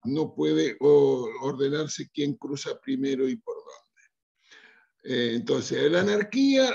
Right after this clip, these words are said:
o la ley del más fuerte? La solución a la anarquía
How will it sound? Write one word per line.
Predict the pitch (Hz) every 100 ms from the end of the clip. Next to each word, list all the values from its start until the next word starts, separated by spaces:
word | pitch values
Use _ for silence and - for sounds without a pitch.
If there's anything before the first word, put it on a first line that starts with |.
| - -
o | 165
la | 170
ley | 170 185
del | 175
más | 156 147
fuerte? | - 110 - _ _ _ _ _ _ _
La | 131 143
solución | 165 160 160 - - 240 226
a | 170
la | 156
anarquía | 147 143 - - 214 160 113